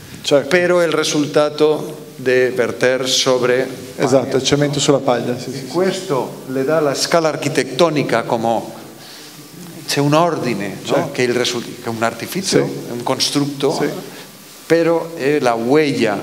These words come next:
Speaker 2: no? De-,
Speaker 1: Certo.
Speaker 2: della pressione idrostatica del calcestruzzo sul, sul feno.
Speaker 1: Chiaro, chiarissimo.
Speaker 2: E questo è un corte,
Speaker 1: Il
Speaker 2: eh?
Speaker 1: taglio.
Speaker 2: Eh, eh,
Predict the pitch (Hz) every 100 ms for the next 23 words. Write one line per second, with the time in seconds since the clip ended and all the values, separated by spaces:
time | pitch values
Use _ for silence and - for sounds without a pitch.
0 | - 123 180 - - - 135 113 117 120
1 | 120 123 - 143 143 135 131 143 135 135
2 | 131 127 131 135 147 156 139 117 104 104
3 | - 107 98 - 104 90 - 147 135 117
4 | - 151 135 127 - 123 - - - 180
5 | 196 196 - - 151 147 147 156 135 -
6 | - 143 139 - 175 160 - - 120 156
7 | - - - - 143 151 139 131 123 -
8 | 127 120 113 - - 123